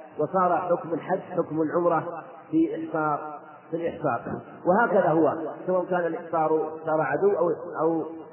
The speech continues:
كان إحصار مرض. والصواب كما تقدم أنه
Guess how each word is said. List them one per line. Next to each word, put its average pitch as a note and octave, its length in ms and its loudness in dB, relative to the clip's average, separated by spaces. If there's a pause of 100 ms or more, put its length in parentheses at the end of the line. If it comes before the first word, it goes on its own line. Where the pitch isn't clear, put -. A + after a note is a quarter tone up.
(140)
كان D#3+ 220 4 (380)
إحصار D3+ 360 0
مرض. C#3+ 240 2 (1400)
والصواب F3+ 300 4
كما E3 360 0
تقدم F3+ 440 0 (500)
أنه D#3 540 4